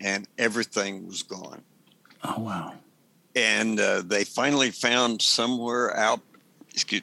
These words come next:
Speaker 1: out west, they found a big barn full of motorcycles that apparently these guys had been stealing and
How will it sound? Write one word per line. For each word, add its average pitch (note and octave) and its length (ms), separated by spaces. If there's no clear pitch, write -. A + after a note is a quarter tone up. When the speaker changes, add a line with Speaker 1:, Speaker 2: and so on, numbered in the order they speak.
Speaker 1:
out A2+ 180
west, A2+ 600
they G#2+ 140
found F#2 300
a F#2 160
big G#2+ 320
barn G#2+ 520
full G#2+ 360
of F#2 140
motorcycles F#2+ 800
that F#2+ 220
apparently G2+ 400
these G2 240
guys F#2+ 260
had F2 160
been F2+ 160
stealing G2+ 540
and E2+ 160